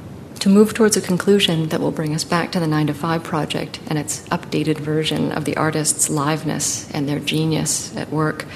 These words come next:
I want to show you two last excerpts that depict a very different kind of artistic archetype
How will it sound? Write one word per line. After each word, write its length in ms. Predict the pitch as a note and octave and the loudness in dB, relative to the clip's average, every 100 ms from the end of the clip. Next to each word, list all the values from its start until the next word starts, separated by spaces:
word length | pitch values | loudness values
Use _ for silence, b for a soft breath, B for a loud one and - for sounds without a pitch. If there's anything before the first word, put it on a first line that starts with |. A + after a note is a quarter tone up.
| B B B B B B B | B B B B B B B
I 80 | G3 | 2
want 160 | G#3+ | 4
to 60 | A3 | 2
show 200 | - F#3+ | 2 2
you 300 | F#3 F3 E3 | 4 4 4
two 180 | - G3 | 4 6
last 400 | F3 E3 F3 F3 | 6 4 4 0
excerpts 480 | E3+ - E3 - - | 0 2 2 2 0
that 160 | F3 E3+ | 0 0
depict 380 | - G#3 - - | 0 -2 -2 -4
a 40 | F#3 | 0
very 220 | F#3+ F3+ | 2 2
different 380 | F3+ F#3 F3 - | 2 0 0 -2
kind 320 | E3 E3 E3 | -2 0 0
of 100 | - | 0
artistic 540 | - - D3+ - - | -4 -2 -2 -2 -2
archetype 500 | C#3+ - - D3+ D3 | -2 -4 -4 -2 -2